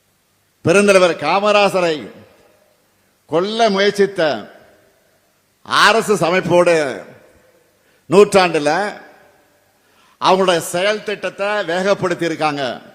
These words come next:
வரலாறு முழுக்க இவங்களுடைய கொள்கை திட்டங்களுக்கு எதிராக நின்னு தமிழ்நாட்டையும் தமிழ்நாட்டு மக்களை காக்கின்ற நம்முடைய பணி, அடுத்து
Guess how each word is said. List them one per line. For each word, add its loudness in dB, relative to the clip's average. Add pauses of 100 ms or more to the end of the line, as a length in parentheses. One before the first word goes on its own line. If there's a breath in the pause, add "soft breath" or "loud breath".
(1500)
வரலாறு 2
முழுக்க 2
இவங்களுடைய 2
கொள்கை 2
திட்டங்களுக்கு -6
எதிராக -4
நின்னு -6 (1400)
தமிழ்நாட்டையும் 0
தமிழ்நாட்டு 2
மக்களை 0
காக்கின்ற 0
நம்முடைய 0
பணி, -2 (1500)
அடுத்து 2